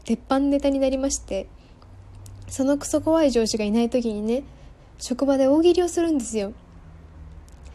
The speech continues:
ででん、問題です。「あのクソ怖い上司がタピオカを飲まない衝撃の理由、その理由は？」って。みんな結構、「あれは女子が飲むもんだろ」とか、<laughs> そういう強めの回答を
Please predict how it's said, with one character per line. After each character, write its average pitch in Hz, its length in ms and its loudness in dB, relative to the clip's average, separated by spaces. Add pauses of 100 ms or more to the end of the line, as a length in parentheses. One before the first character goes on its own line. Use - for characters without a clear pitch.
(320)
で 277 100 10
で 302 140 8
ん、 302 140 -4 (360)
問 262 240 6
題 285 160 6
で 285 140 6
す。 - 180 -8 (720)
「あ 233 100 0
の 311 140 2
ク 320 100 -6
ソ 320 140 4
怖 349 220 6
い 302 60 6
上 240 120 2
司 220 140 -2
が 196 200 -6
タ 208 120 -6
ピ 262 140 4
オ 285 60 8
カ 285 120 2
を 277 80 2
飲 269 100 0
ま 277 120 2
な 233 120 0
い 202 120 -6
衝 247 200 0
撃 269 240 -2
の 262 100 0
理 240 220 0
由、 240 160 0 (300)
そ - 160 -6
の 262 100 2
理 285 120 6
由 302 120 0
は？」 311 240 -2
っ - 20 -14 (540)
て。 - 160 -10 (2000)
み 311 120 2
ん 359 100 2
な 359 100 -2
結 381 240 0
構、 208 300 0 (500)
「あ 240 80 -2
れ 311 80 2
は 330 80 0
女 302 160 0
子 311 80 0
が 240 80 2
飲 220 60 0
む 226 180 4
も 214 100 0
ん 202 60 -2
だ 196 80 -4
ろ」 185 120 -6
と 190 120 -16
か、 196 200 -8 (240)
<laughs> - 180 -14
そ - 180 -2
う 339 40 0
い 339 80 -2
う 320 40 -6
強 330 380 0
め 339 80 0
の 330 140 -2
回 311 240 -2
答 302 220 2
を 285 380 2